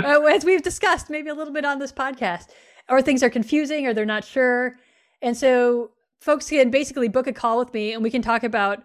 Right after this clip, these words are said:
what the challenges that you're facing. Sometimes it's with a team, like, "Oh, my team culture is really toxic and, ugh, people are hating it and we're having a hard time." Or it might be an individual. I've had folks reach out to be like, "You know, I'm really having trouble with my direct report right now. I try to,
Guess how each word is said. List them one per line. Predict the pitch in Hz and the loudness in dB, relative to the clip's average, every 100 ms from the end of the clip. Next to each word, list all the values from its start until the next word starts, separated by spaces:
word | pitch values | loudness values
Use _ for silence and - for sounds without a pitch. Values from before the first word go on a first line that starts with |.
| _ _ | _ _
what | 233 262 | 0 0
the | 247 | -2
challenges | - 240 233 233 | -4 -4 -4 -2
that | 220 | -2
you're | 214 208 | -2 -6
facing. | 202 202 277 | -6 -8 -6
Sometimes | 262 320 330 | -4 -2 -2
it's | 294 | -2
with | 254 247 | -2 0
a | |
team, | 214 - 220 208 220 | -2 -2 -4 -2 -4
like, | 202 | -6
"Oh, | - 226 | -2 -2
my | 208 | -2
team | 180 - 233 226 214 | -6 -2 -2 0 -4
culture | - 233 247 262 254 | 0 0 4 4 4
is | 196 | 2
really | 190 175 | -6 -10
toxic | - 247 - 247 226 214 | -6 -6 -4 -4 -4 -8
and, | 175 175 - - | -14 -16 -20 -14
ugh, | 240 220 208 | -12 -10 -10
people | 240 233 214 | -10 -6 -6
are | 190 180 _ _ _ - | -6 -10 _ _ _ -16
hating | - 254 247 | 2 4 4
it | 226 220 | 2 0
and | 208 | -2
we're | 196 | -4
having | 214 214 | -2 -2
a | |
hard | 208 208 | -2 -2
time." | 202 196 196 - _ - | -4 -6 -8 -12 _ -4
Or | |
it | 269 | -2
might | 311 | 0
be | 302 | -2
an | |
individual. | 240 233 226 214 220 208 214 _ _ _ _ | 0 0 2 0 0 -4 -6 _ _ _ _
I've | 214 | -4
had | 226 226 | -2 -2
folks | 220 226 254 | -2 -4 -2
reach | 226 | -2
out | 226 226 | -2 -2
to | 220 | -6
be | 208 226 214 | -4 0 0
like, | 202 196 - _ _ | 0 -4 -8 _ _
"You | 254 | 0
know, | 277 269 | 2 0
I'm | 247 233 | 0 0
really | 262 262 | 0 -2
having | 247 240 | -4 -6
trouble | - 226 226 | -4 -2 0
with | 220 202 | -2 -4
my | 214 196 190 190 | -6 -4 -4 -2
direct | 202 220 220 | 2 0 0
report | 214 - 226 | -4 2 0
right | 220 220 | 0 -6
now. | 233 214 220 | -6 -2 -2
I | 208 | -2
try | 220 254 | -2 -2
to, | 240 226 | 0 -2